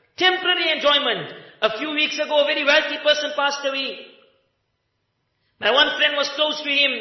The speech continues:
so he was telling me that he just built a home. And he says, "I took my hifz students to that home to make a khatam in the home."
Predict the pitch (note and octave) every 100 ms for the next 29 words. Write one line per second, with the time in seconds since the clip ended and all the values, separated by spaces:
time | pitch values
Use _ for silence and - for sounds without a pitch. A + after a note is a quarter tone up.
0 | - - - _ - C#4 D4+ D4 D4 D4
1 | D4 D4 D4 C#4+ C4+ - - - _ A#3+
2 | C#4 C4+ - - - - - C4 E4 E4+
3 | - D#4 D4+ C#4+ G#3+ C#4 C#4 F3 D3 -
4 | - - _ _ A#3 C#4 C#4+ D#4+ D#4 C#4
5 | C#4+ E4 F4 D4+ C#4+ F#3+ D#4+ E4 - D4+
6 | D#4+ E4 E4 - C#4+ C#4+ B3 A3+ D#4+ D#4+
7 | D4 D4+ D4+ C#4+ D4 D4+ D4+ C#4+ B3+ A3
8 | G#3 F#3+ C3+ -